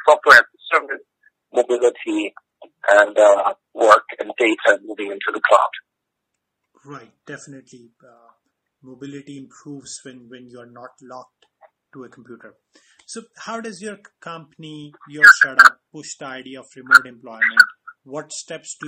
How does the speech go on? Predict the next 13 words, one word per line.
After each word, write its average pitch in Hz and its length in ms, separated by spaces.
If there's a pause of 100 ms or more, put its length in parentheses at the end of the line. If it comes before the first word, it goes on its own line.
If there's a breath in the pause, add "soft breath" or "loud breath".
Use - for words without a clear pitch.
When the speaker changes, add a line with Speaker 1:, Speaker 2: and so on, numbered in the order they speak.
(120)
Speaker 2:
you, 147 280 (320)
uh, 131 300 (140)
take 147 280
to 156 100
ensure 143 600
efficiency - 800 (120)
through 131 140
the 131 100
whole 127 300
process 131 640 (520)
of 127 100 (340)
delivering, 131 760 (380)
uh, 120 320